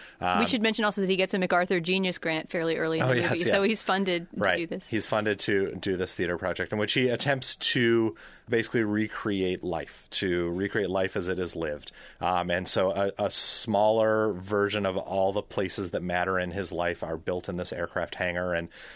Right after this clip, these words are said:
Speaker 2: he hires actors to play everyone in his life, including eventually himself, and then recreates pr-, every in-, sort of important thing or unimportant thing or horrible thing that's ever happened to him and to everyone he knows in,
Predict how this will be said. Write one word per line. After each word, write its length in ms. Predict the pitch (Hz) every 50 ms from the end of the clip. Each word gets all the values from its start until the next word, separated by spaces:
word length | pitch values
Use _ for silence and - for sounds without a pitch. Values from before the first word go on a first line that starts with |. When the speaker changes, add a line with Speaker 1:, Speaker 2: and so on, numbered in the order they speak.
| - - -
Speaker 2:
he 140 | - 104 95
hires 340 | - 104 98 98 101 95 101
actors 420 | 95 98 95 - - 101 90 - -
to 60 | 95
play 220 | - - 98 90
everyone 480 | 90 92 90 90 87 87 87 90 87 92
in 200 | - 95 95 87
his 160 | 98 92 -
life, 240 | 87 85 85 82 -
including 340 | 90 85 - 101 85 87 87
eventually 480 | 85 80 85 85 - - 87 85 85 82
himself, 720 | 90 92 87 85 85 - - 101 85 82 80 82 - - - - - - - - - - -
and 160 | 98 98 98
then 160 | 95 92 92 92
recreates 1080 | 92 95 104 107 107 - - - 113 101 95 95 92 92 92 - - - - - - - - - - _ _ _
pr-, 120 | - 117 127
every 360 | 107 113 110 110 113 110 104
in-, 280 | 101 101 92 98 101 -
sort 240 | - - 113 101
of 60 | 90 98
important 420 | 98 95 - 117 101 95 92 90
thing 240 | 104 98 92 90 90
or 120 | 90 90 85
unimportant 520 | 87 92 95 90 - 101 87 76 87 85
thing 200 | - 95 90 90
or 80 | 90 82
horrible 320 | 73 98 92 87 82 82 76
thing 180 | - 90 85
that's 160 | 85 80 - -
ever 200 | 85 82 85 80
happened 280 | 87 85 - 87 85 -
to 60 | 87
him 160 | 85 82 82
and 80 | 82 -
to 60 | - 78
everyone 320 | 78 82 80 80 80 78
he 120 | 78 85
knows 460 | 82 82 80 80 78 78 78 - - - - -
in, 320 | 92 87 85 85 85